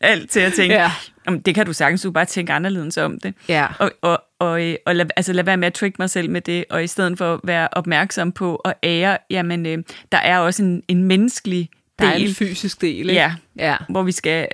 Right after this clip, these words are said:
Speaker 1: restituere og have ro og,
Speaker 2: Ja.
Speaker 1: og, ja, og have tid til alt det, der også er vigtigt,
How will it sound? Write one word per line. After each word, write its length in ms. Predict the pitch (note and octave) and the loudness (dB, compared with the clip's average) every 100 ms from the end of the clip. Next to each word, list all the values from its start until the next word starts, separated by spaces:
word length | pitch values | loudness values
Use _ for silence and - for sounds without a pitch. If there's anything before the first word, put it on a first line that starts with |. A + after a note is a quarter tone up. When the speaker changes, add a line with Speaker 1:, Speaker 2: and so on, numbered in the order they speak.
| F3 | -4
Speaker 1:
restituere 1040 | F3+ - F3 E3+ F#3 E3+ - F3 F3 E3+ | -4 -4 -8 -4 -2 0 -2 -2 -2 -4
og 380 | - E3 D#3+ D#3+ F#2+ E3+ | -4 -6 -6 -8 -8 -8
have 240 | F3 F3+ | -4 -4
ro 380 | E3+ F3+ F3 D3 | -2 -2 -2 -2
og, 360 | - E3 D#3 D#3+ - - | -4 -4 -4 -6 -10 -6
Speaker 2:
Ja. 140 | D3+ - - - | -6 -6 -14 -6
Speaker 1:
og, 220 | E3+ E3 | -2 0
ja, 100 | - | 0
og 260 | E3+ E3+ D#3+ - | -2 0 -4 -4
have 160 | E3 | -4
tid 220 | E3+ - F#3 | -4 -4 -4
til 140 | - | -2
alt 280 | - D#3 - | -4 -4 -6
det, 140 | E3+ | -6
der 100 | E3+ | -4
også 220 | E3+ E3+ | -4 -4
er 40 | F3 | -4
vigtigt, 540 | F3 E3+ - F#3 - | -2 -2 -2 -6 -6